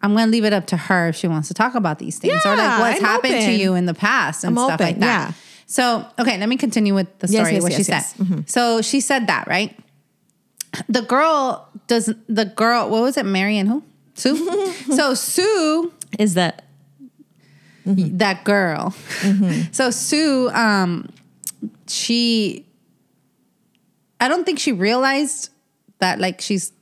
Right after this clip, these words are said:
Speaker 1: kinda stepping on toes and girl code and all that.
Speaker 2: No, 'cause she's selfish and she doesn't care.
Speaker 1: Because she directly told the listener.
Speaker 2: Mary.
Speaker 1: Yeah, like, "I reached out to your ex-husband and I reached out to so-and-so and so-and-so because I need help with this." And, and then so she, she's like,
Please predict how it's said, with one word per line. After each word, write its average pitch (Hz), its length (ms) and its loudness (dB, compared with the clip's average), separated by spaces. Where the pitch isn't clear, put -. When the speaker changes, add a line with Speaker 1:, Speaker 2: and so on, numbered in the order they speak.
Speaker 1:
kinda 214 300 2
stepping 196 440 0
on 165 320 -2
toes 202 440 2
and 156 320 0
girl 165 220 -2
code 214 240 0
and 220 140 0
all 226 100 2
that. 247 140 2
Speaker 2:
No, 254 120 2
'cause 220 160 2
she's 214 160 2
selfish 190 360 0
and 185 80 0
she - 120 -2
doesn't 180 200 2
care. 175 240 -2
Speaker 1:
Because 302 400 0
she 285 240 0
directly 233 640 0
told 196 540 0
the 185 220 0
listener. 175 760 0
Speaker 2:
Mary. 180 420 2
Speaker 1:
Yeah, 269 380 0
like, 196 200 -2
"I 214 60 2
reached 214 300 -2
out 220 160 0
to 233 80 -2
your 196 220 0
ex-husband 190 680 -2
and 175 120 0
I 170 60 0
reached 185 300 -2
out 202 180 0
to 190 120 -2
so-and-so 196 420 0
and 180 120 0
so-and-so 185 760 0
because 202 300 2
I 190 80 2
need 190 180 2
help 185 200 0
with 170 140 -4
this." 196 460 0
And, 175 220 -6
and 220 160 0
then 277 140 0
so 294 140 0
she, 269 160 -4
she's 320 500 -2
like, 233 300 -2